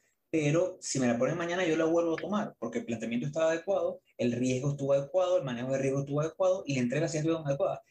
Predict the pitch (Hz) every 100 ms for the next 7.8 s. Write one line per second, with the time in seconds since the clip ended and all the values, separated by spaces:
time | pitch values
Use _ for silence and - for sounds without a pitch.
0 | _ 135 175 185 175 185 - - 170 165
1 | - - 123 110 101 - _ _ - 123
2 | 120 147 165 - 156 165 160 180 135 -
3 | 147 147 139 156 - - 113 120 - 135
4 | 160 156 175 - 190 180 - _ _ 143
5 | - 156 143 147 - - _ _ - -
6 | _ - 127 - 123 123 135 131 - -
7 | - 120 120 117 - - - -